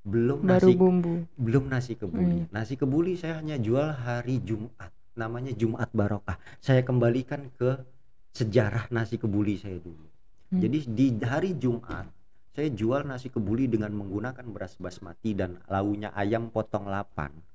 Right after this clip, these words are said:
Speaker 2: Hmm.
Speaker 1: Itu saya jual dua belas ribu per porsi. Di luar hari Jumat delapan belas ribu, bayar.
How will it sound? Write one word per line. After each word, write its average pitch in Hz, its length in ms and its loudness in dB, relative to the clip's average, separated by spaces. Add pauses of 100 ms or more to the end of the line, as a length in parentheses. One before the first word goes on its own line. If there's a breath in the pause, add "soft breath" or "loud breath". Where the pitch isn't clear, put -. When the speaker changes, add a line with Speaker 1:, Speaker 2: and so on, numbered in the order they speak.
(160)
Speaker 2:
Hmm. 196 180 2
Speaker 1:
Itu 175 240 4
saya 123 240 0
jual 101 600 0
dua 107 200 0
belas 90 320 -6
ribu 104 360 -4 (280)
per 139 320 0 (760)
porsi. - 520 -8 (400)
Di 120 400 4
luar 202 320 6
hari 123 240 2
Jumat 110 320 -6
delapan 120 320 -10
belas 101 240 -12
ribu, 104 240 -6
bayar. 85 280 -16